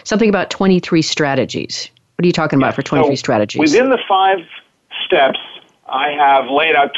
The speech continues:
Speaker 2: twenty-three strategies. It's kind of a smorgasbord of things that you can actually do to reinvent yourself. I, I, I love, there are a lot of books out there about reinvention and about people who have reinvented themselves, and I've got seven examples of people who have overcome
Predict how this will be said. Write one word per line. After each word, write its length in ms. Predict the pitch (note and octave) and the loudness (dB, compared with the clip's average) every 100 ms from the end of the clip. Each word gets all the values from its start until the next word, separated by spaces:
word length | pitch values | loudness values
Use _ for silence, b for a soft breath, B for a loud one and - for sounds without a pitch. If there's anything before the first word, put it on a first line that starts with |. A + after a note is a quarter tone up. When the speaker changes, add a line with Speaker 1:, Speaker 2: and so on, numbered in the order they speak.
| - | -4
Speaker 2:
twenty-three 540 | E3 F#3 - E3+ E3 | 0 0 0 2 2
strategies. 480 | - D3+ C#3 A#2+ A2+ | 2 2 2 0 -4
It's 120 | A#2 | -8
kind 200 | - C#3+ | -4 -2
of 80 | C3 | -4
a 160 | - E3+ | -6 -2
smorgasbord 760 | E3 E3 D#3 - C#3 C3+ C3+ - | 0 2 -2 -4 -2 0 0 -2
of 320 | C3 C3 B2+ - B B - | -2 -2 -4 -10 B B -4
things 220 | F#3+ A3 | 0 0
that 80 | D#3+ | 2
you 120 | F3 F3 | 0 2
can 100 | E3 | 0
actually 420 | D#3+ - D3 C#3 | 0 -2 -4 -2
do 400 | F3 C#3+ G#2+ A#2+ _ _ _ _ - | 0 -2 -4 -14 _ _ _ _ 0
to 60 | A3 | 2
reinvent 480 | D3 D3+ C#3+ D3+ | 4 0 -2 -4
yourself. 280 | C#3 C3+ C3+ | -6 -8 -2
I, 160 | C#3 C3 - | -2 -4 -4
I, 180 | C#3+ D3 - | -4 -4 -2
I 100 | D3+ | 0
love, 340 | D#3 A3 C4 A3 - | 2 2 2 -2 -2
there 80 | F#3 | 2
are 40 | |
a 60 | G3 | 2
lot 160 | C4+ | 0
of 80 | C#4+ | 0
books 220 | A#3 A3+ | -2 -2
out 140 | F3+ D#3+ | -4 -2
there 120 | D#3 | -4
about 200 | C#3+ C#3 | 0 -2
reinvention 640 | C3+ C#3+ C3+ D3 C#3+ D#3 D3+ | -2 -4 -2 -2 -2 -4 -4
and 80 | |
about 240 | C3+ C3 - | -2 -2 0
people 220 | D#3+ D3+ | -2 0
who 80 | D3+ | -6
have 80 | B2+ | -2
reinvented 480 | C#3+ C#3 C#3+ C#3 | -2 0 -2 -4
themselves, 560 | C3 - D3 C#3 C3+ B2+ | -12 -4 0 2 2 0
and 100 | B2+ | -4
I've 140 | B2+ | -6
got 340 | - D3+ D3+ - b b - - | 0 0 0 -4 b b -16 0
seven 480 | D#3+ D#3 D#3 D3+ - | 0 2 -2 -6 -4
examples 500 | C#3+ D#3+ D3 D#3 C#3+ | -2 0 -2 -2 -6
of 100 | C#3+ | -2
people 260 | C#3+ C#3+ C3 | -2 -2 -2
who 80 | C3 | -4
have 100 | B2+ | -2
overcome 800 | D3 D#3+ - - D3 C#3+ C#3 | -2 -2 -4 -4 0 0 -2